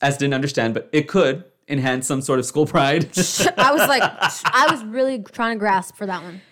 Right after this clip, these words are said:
Speaker 1: The kids always know what they have to wear.
Speaker 2: Mm-hmm.
Speaker 1: Cons, it doesn't leave room for expression.
Speaker 2: Yeah, it
Speaker 1: It,
Speaker 2: can be a struggle.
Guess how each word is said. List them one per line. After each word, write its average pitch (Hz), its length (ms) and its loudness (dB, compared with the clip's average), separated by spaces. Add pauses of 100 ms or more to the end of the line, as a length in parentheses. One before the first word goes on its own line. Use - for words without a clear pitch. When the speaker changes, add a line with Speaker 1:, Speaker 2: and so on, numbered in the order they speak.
(1120)
Speaker 1:
The - 100 -10
kids 175 220 2
always 139 240 2
know 151 80 2
what 151 140 2
they 165 100 2
have 151 140 0
to - 80 2
wear. 117 180 0
Speaker 2:
Mm-hmm. 190 240 -6 (1300)
Speaker 1:
Cons, 135 800 -2 (1500)
it 147 400 2 (1800)
doesn't 151 480 0 (280)
leave 123 320 0
room 123 240 -2
for 113 480 0
expression. 123 640 -4
Speaker 2:
Yeah, 226 280 0
it 196 60 -4
Speaker 1:
It, - 20 -2
Speaker 2:
can 214 120 -4
be 226 80 -4
a 247 40 -4
struggle. 190 400 -6